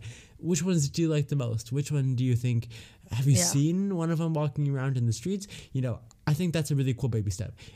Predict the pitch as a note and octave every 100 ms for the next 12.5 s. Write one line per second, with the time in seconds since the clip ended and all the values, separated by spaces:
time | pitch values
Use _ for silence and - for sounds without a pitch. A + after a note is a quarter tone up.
0 | - C3 B2 A2 - C3 F3 G3 F#3 -
1 | D#3+ C#3 A2+ G#2+ - F#3 A#3 - - -
2 | - - C#3+ C3+ C3+ A2+ - - E3+ C3+
3 | B2+ F#3+ G3 D#3+ D3+ D#3 D#3 - C#3+ C3+
4 | - - - B2+ B2+ B2 B2 A#2+ C3 D3
5 | - - - - - C#3 C#3+ - F3+ G3
6 | E3+ D3+ B2+ B2 D#3+ D3+ B2+ A#2+ A#2+ A#2+
7 | - B2 - G3+ A3+ D3 C#3+ - B2 A#2
8 | A#2 D#3+ D#3 - - - C3 B2 G#2+ -
9 | - C3+ A#2+ A#2+ A#2+ F#3+ F3+ D3+ E3 C#3
10 | C3 C3 B2 C#3 B2+ A#2+ A#2+ C3+ A#2 A#2+
11 | A#2+ A2+ A2+ A2 A#2 A#2+ A#2 - - -
12 | - C#3+ C3+ D#3+ D3